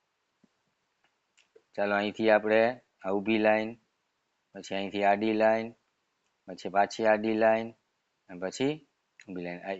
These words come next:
એ આકૃતિની અંદર આપણને આકૃતિ મળી ગઈ. હવે મળી ગઈ એટલે જવાબ સીધે સીધો ટિક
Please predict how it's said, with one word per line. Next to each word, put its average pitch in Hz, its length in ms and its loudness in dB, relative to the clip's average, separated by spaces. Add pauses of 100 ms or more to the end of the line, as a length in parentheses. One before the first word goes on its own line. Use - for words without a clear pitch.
એ 139 140 8
આકૃતિની 120 520 0
અંદર 113 200 2
આપણને 104 320 0
આકૃતિ 107 380 -2 (580)
મળી 110 400 4
ગઈ. 87 140 -6 (520)
હવે 110 140 4 (100)
મળી 135 260 4
ગઈ 156 140 8
એટલે 151 240 2
જવાબ 143 280 10
સીધે 139 280 2
સીધો 135 220 2
ટિક 120 220 -2